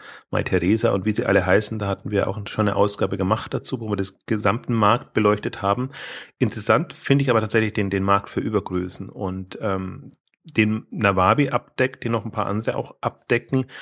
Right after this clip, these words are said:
ähm, weil das immer nicht so, äh, miteinander verknüpft wird. Also das Problem war auch bisher auch immer, dass es eher als Problemmarkt gesehen wurde. Das heißt, Leute mit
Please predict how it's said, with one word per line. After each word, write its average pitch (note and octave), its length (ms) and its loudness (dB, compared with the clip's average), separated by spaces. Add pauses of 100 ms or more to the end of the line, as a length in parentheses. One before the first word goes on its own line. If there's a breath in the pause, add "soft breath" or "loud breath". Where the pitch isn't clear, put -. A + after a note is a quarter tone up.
(220 loud breath)
ähm, A2+ 240 2 (120)
weil G2+ 260 4
das - 180 4
immer B2 260 2
nicht A#2+ 600 -2
so, A2+ 580 -2
äh, A2 160 2
miteinander G#2+ 420 2
verknüpft - 540 -4
wird. - 260 -10 (200)
Also G#2 160 2
das G#2+ 160 -2
Problem B2 480 2
war A2 140 6
auch A#2 200 0
bisher A#2 340 2
auch A2+ 140 -2
immer, A#2 220 0
dass G#2 180 -2
es - 380 -10
eher A#2 220 2
als G2+ 180 -2
Problemmarkt A#2 800 0
gesehen A#2 380 2
wurde. C#3 480 0
Das G#2+ 100 -14
heißt, G2 280 -2
Leute G2+ 260 0
mit F#2+ 340 -10